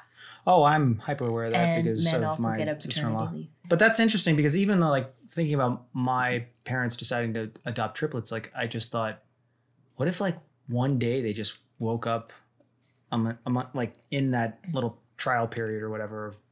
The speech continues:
Speaker 1: making a decision. And I just thought, three kids at once, all the same age, like, that would be insane.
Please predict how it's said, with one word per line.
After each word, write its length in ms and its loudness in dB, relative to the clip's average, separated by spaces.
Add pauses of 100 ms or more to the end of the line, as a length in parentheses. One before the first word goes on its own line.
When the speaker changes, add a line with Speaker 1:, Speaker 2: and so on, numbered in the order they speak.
(180)
Speaker 1:
making 280 -4
a 40 -6
decision. 480 0 (640)
And 100 -4
I 60 -2
just 200 -2
thought, 340 -2
three 180 -2
kids 280 -2
at 100 0
once, 320 0
all 120 -4
the 60 -6
same 200 -2
age, 220 -2
like, 120 -8 (180)
that 120 0
would 160 0
be 280 0
insane. 600 0